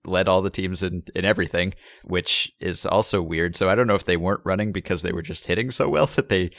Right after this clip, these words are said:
didn't have to run. W-, it would be really weird if, like, the reason that they don't end up running a lot is because, <laughs> like, Billy Hamilton is a really good hitter now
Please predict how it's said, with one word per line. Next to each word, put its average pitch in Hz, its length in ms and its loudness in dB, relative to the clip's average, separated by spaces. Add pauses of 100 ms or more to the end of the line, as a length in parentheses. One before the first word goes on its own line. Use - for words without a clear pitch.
(260)
didn't 87 200 -4
have 80 260 2
to - 120 -4
run. 196 440 0
W-, - 180 -6 (340)
it - 80 0
would - 120 -6
be 110 120 -2
really 127 260 2
weird 113 300 4
if, - 160 -2
like, 87 240 0
the 85 100 -2
reason 92 400 -2
that 87 160 0
they 82 140 -2
don't 92 360 -2
end 87 220 -4
up - 160 -6
running 85 320 0
a 80 60 -2
lot 78 300 0
is 85 120 -6
because, - 640 -4
<laughs> - 0 -
like, - 240 -4 (240)
Billy 90 220 -2
Hamilton 87 460 -2
is 82 160 -6
a 90 40 -4
really 87 200 -4
good 90 160 -4
hitter 92 260 0
now 82 280 -4